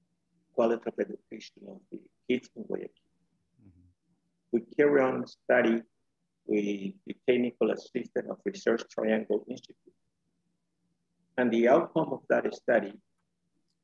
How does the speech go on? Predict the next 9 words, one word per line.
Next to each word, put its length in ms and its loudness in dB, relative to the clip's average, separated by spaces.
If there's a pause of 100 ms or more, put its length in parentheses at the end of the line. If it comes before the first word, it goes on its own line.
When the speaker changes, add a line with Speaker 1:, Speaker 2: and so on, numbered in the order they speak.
(120)
Speaker 1:
showed 380 4
that 180 0 (680)
our 280 4 (120)
kids 280 0
were 280 4
way 200 4 (140)
below 400 2 (800)
region 380 0
average. 340 -4